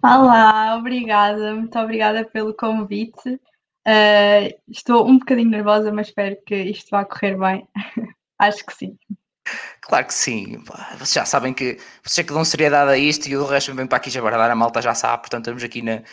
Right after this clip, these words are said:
Speaker 2: na boa, a malta vai entrar a gente, não se esqueçam, estão desse lado, interajam. Também, tiverem questões, estejam à vontade aí, estamos cá, é para isso. Primeiro,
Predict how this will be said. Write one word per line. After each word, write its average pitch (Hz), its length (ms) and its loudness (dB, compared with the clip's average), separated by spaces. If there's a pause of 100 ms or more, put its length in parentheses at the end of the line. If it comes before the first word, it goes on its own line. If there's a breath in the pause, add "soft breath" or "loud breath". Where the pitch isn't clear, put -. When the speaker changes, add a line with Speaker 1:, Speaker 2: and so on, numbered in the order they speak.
(140)
Speaker 2:
na 120 120 0
boa, 127 180 4
a 131 40 6
malta 127 240 2
vai 123 100 2
entrar 120 180 0
a 117 40 2
gente, 123 220 -6
não 120 100 -8
se 117 60 -6
esqueçam, 120 280 -6
estão 117 140 -8
desse 113 220 -4
lado, 117 180 2
interajam. 113 540 0 (680)
Também, 117 260 -6
tiverem 123 260 -2
questões, 120 380 -4
estejam 123 300 0
à 127 60 6
vontade 120 420 2
aí, 127 300 -2 (240 loud breath)
estamos 143 240 -2
cá, 151 400 2
é 151 80 -6
para 127 160 -4
isso. 113 320 -6 (180)
Primeiro, 156 480 -2